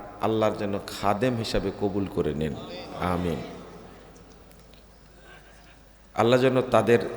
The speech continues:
জীবনের যে সৎ নেক মাকসুদ যেগুলো, আল্লাহ যেন সব পূরণ করে দেন। বলেন আমিন। আমিন বললে কিন্তু আমরাও পাবো।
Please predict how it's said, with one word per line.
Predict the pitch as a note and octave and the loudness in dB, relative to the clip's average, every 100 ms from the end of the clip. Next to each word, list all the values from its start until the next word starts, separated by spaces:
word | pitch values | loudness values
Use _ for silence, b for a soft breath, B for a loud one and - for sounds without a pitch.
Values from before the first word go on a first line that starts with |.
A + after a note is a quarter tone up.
| A#2 - - G2+ | -8 -10 -10 -4
জীবনের | B2 C3+ D3+ D3+ D3 - | 2 8 10 10 6 8
যে | C3+ A#2+ - - - - - - - | 6 6 2 -6 -8 -12 -12 -10 -2
সৎ | - - C#3+ F3 - - - - - - | -2 6 10 10 10 -2 -8 -8 -8 -6
নেক | A2+ C#3 F3+ - | 2 6 6 6
মাকসুদ | D3+ C#3+ - - F3 A2 | 2 2 2 4 4 6
যেগুলো, | C#3 A2+ G2+ F2+ - - | 4 4 0 -2 -4 2
আল্লাহ | C3 C3+ | 4 6
যেন | C3+ B2+ | 4 0
সব | - - - | 8 8 8
পূরণ | D3 C3+ G#2+ | 6 6 6
করে | G2 E2+ | 2 2
দেন। | F2 F2 | 0 4
বলেন | A#2 A#2 | 6 6
আমিন। | B2+ C3 G#2 - - - - - - - - - - - - - - | 4 2 -2 -6 -8 -10 -10 -10 -8 -10 -12 -12 -14 -14 -18 -8 0
আমিন | B2 E3 | 4 6
বললে | D#3+ E3+ E3 | 10 12 12
কিন্তু | F3 D#3+ | 10 8
আমরাও | C3 C#3+ C#3 | 10 10 12
পাবো। | A#2 F#2+ | 10 8